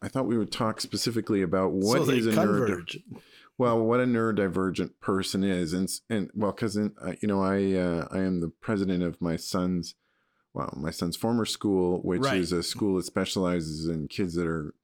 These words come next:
Speaker 1: called E two or
Speaker 2: Sure.
Speaker 1: twice exceptional,
Speaker 2: Right.
Speaker 1: which, uh, which means that they both have a very strong strength. They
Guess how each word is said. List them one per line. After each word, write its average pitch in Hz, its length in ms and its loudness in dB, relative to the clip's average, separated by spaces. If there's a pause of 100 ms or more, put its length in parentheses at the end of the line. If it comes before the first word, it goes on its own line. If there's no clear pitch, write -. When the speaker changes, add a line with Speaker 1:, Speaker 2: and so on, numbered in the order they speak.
(100)
Speaker 1:
called 78 260 -4
E 98 100 -2
two 131 440 0
or - 20 2
Speaker 2:
Sure. 87 220 0
Speaker 1:
twice 92 240 0
exceptional, - 680 -4 (180)
Speaker 2:
Right. 95 160 -10 (200)
Speaker 1:
which, 110 480 0
uh, 104 260 2
which 101 260 -2
means 113 280 0
that 101 240 -2
they 101 480 2
both 92 260 0
have 92 460 -2
a 87 120 -4
very 95 320 2
strong 90 540 0
strength. 113 480 -2
They 82 220 0